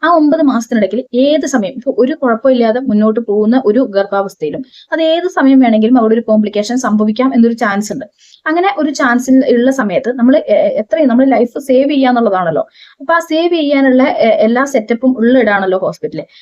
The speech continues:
അപ്പൊ പരമാവധി നമ്മൾ അവരെ ഒരു ക്രിട്ടിക്കൽ സ്റ്റേജിലേക്ക് അല്ലെങ്കിൽ അങ്ങനെ ഒരു ഇതിലേക്ക് തള്ളിവിടാതെ നമ്മൾ അവരുടെ ലൈഫ് സേവ് ചെയ്യാൻ, ഏ, ഏ, വേണ്ടിയിട്ടുള്ള കാര്യങ്ങൾ ചെയ്യാന്നുള്ളതാണ്. ഹോസ്പിറ്റലിൽ പോയാൽ നമുക്ക് ആ ഒരു കെയറും അവിടെ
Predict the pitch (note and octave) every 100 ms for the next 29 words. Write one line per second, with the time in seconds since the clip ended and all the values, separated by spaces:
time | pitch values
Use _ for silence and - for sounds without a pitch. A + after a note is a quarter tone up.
0 | - D4 F#4 D4+ D#4+ F4 E4+ E4+ F#4 C4+
1 | C4 - A#3+ A#3+ C#4 C4 C4+ A#3 A3 B3+
2 | B3+ A3 A3+ G#3+ A#3 G#3 A#3 A3+ A#3+ B3+
3 | C4 G#3 G#3+ C4 A3+ G#3+ B3 F#3 D3+ G#3
4 | - - - D4+ D#4 C#4 C#4+ B3+ C4 D4+
5 | B3+ A3+ B3+ A3 B3+ B3+ A3 G#3+ G3+ C#3+
6 | - - A3 A3+ A3+ A3+ A3 A#3 A#3+ G#3+
7 | A3 A#3 A3 G3+ G#3 F3+ C3+ - - C4
8 | C4 D4 D#4 B3 C4 A3+ A#3 A3+ A#3+ B3
9 | G#3 G3+ B3+ _ - - A3